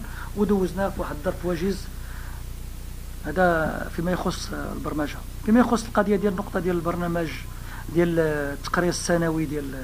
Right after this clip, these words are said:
الأنشطة ديال المجلس وديال المشاريع فين وصلت، كان عرضها التقرير دارو السيد المدير ديال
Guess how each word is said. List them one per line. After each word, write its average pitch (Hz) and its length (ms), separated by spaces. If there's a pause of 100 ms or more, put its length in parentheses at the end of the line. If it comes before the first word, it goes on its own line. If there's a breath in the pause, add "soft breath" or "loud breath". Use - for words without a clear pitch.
(300)
الأنشطة 147 460
ديال 139 180 (180)
المجلس 143 600
وديال 147 240 (920 loud breath)
المشاريع 151 560
فين 151 160
وصلت، 190 440 (440 loud breath)
كان 185 280
عرضها 147 380
التقرير 170 400
دارو 160 220
السيد 156 240
المدير 151 340
ديال 139 280